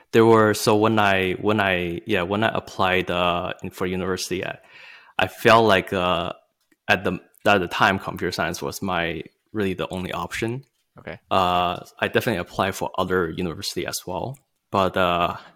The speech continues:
Speaker 1: so of all the university, like, uh, one that, uh, accepted me was University of Toronto. So I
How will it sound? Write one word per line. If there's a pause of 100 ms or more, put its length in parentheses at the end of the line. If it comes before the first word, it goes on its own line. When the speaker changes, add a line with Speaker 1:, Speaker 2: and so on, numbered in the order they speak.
(120)
Speaker 1:
so
of
all
the
university,
like,
uh, (380)
one
that,
uh,
accepted
me
was
University
of
Toronto.
So
I